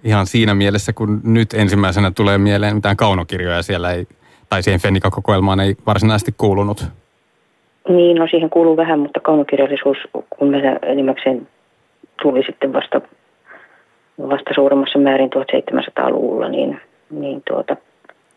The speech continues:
Speaker 2: sitä suomalaista kaunokirjallisuutta ei, ei kovin montaa kappaletta siellä ollut, ja nekin oli sitten enimmäkseen käännöksiä.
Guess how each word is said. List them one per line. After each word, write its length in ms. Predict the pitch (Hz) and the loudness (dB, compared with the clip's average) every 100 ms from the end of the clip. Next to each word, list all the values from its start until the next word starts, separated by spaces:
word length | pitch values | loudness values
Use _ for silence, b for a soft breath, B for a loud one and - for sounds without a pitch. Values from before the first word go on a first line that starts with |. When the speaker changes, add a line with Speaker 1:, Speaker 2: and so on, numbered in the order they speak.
| _ _ _ _ - | _ _ _ _ -8
Speaker 2:
sitä 160 | 113 131 | -4 0
suomalaista 420 | 131 120 123 - | 0 0 -4 -4
kaunokirjallisuutta 800 | - - - - - - - - | -2 -2 -4 -6 -4 -6 -6 -4
ei, 260 | - - - - _ _ _ - | -4 -4 -6 -14 _ _ _ -12
ei 120 | 151 - | -8 -4
kovin 320 | - - - | -4 -4 -6
montaa 480 | - - - - - | -8 -6 -6 -6 -8
kappaletta 460 | - - - - - | -10 -4 -4 -4 -2
siellä 200 | 143 139 | -2 0
ollut, 220 | 139 - | -2 -2
ja 100 | 151 | -4
nekin 320 | 156 - - | -6 -8 -10
oli 120 | - - | -8 -10
sitten 260 | - - | -8 -6
enimmäkseen 420 | 143 - - - - | -6 -8 -10 -12 -8
käännöksiä. 580 | 143 139 - - 170 | -8 -8 -8 -8 -8